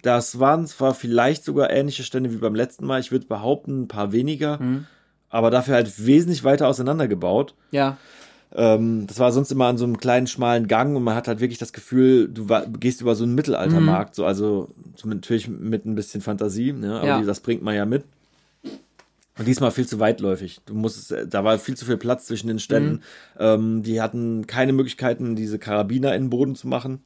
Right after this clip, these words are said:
Speaker 2: Okay.
Speaker 1: Deswegen sind denen die Zelte teilweise zusammengeklappt. Ähm, ja,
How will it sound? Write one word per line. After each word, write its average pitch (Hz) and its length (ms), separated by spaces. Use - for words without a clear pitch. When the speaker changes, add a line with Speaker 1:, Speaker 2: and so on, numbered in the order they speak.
Speaker 2:
Okay. 143 300
Speaker 1:
Deswegen 117 240
sind 117 180
denen 120 180
die 110 120
Zelte 127 340
teilweise 123 440
zusammengeklappt. 123 760
Ähm, 107 600
ja, 110 340